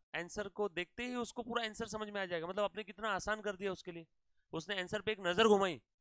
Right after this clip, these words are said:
सारा answer उसको पढ़ने की भी जरूरत नहीं पड़ी, दो second में समझ में आ गया, क्योंकि आपने keyword सब underline करके रख दिए ना। लिखते लिखते ही फट से underline कर देना ना यार,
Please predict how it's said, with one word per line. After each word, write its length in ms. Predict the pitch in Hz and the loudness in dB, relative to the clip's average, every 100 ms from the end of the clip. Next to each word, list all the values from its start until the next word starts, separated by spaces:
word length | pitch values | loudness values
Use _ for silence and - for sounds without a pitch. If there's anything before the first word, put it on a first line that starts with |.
| _ - | _ -16
सारा 560 | - - 214 208 247 | -12 0 4 6 6
answer 380 | 262 233 240 233 | 6 4 2 2
उसको 360 | 202 - 202 160 | 0 2 2 2
पढ़ने 340 | - 180 226 | 2 2 2
की 60 | 240 | 0
भी 80 | |
जरूरत 260 | 233 214 208 | 0 0 0
नहीं 100 | 202 | -4
पड़ी, 300 | 180 156 127 | -4 -4 -6
दो 180 | 120 196 | 2 2
second 260 | 196 190 190 | 2 -4 -6
में 80 | 185 | -6
समझ 220 | 175 160 | -6 -4
में 120 | 156 | -2
आ 80 | 135 | -2
गया, 160 | 117 104 _ _ _ _ - | -4 -8 _ _ _ _ -6
क्योंकि 220 | 180 208 190 | -6 -2 0
आपने 260 | - 214 | 0 -2
keyword 380 | 202 202 208 214 | -8 -4 -2 0
सब 160 | - 214 | 0 0
underline 380 | 208 214 240 | 0 0 -2
करके 240 | 226 202 202 | -2 -4 -4
रख 100 | 185 | -4
दिए 160 | 180 | -6
ना। 140 | 254 196 _ _ _ _ - | -6 -8 _ _ _ _ -8
लिखते 280 | 156 - 254 | -6 -2 -2
लिखते 220 | 233 262 | 0 -2
ही 40 | |
फट 180 | 254 220 | 2 2
से 140 | - | 2
underline 340 | 254 254 254 254 | 2 4 4 4
कर 140 | 247 | 0
देना 220 | 247 254 | 2 2
ना 140 | 254 254 | 2 2
यार, 280 | 226 151 | 2 0